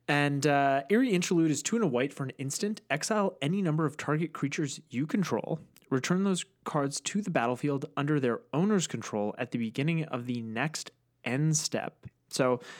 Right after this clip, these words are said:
obviously, I know about Teferi's Protection, and I know, you know, it does this, but better.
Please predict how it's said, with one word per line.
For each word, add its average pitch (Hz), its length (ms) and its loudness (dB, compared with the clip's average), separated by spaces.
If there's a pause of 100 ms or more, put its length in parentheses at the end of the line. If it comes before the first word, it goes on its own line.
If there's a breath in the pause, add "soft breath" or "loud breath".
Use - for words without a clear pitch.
(360 loud breath)
obviously, 147 720 0
I 135 60 0
know 123 200 0
about 131 200 0
Teferi's 120 440 -2
Protection, 110 1000 -4
and 110 120 -8
I 113 40 -2
know, 113 460 0
you 120 120 -8
know, 107 180 -4
it 107 120 -10
does 110 260 -2
this, 117 200 -2
but 120 240 -8
better. 107 480 -4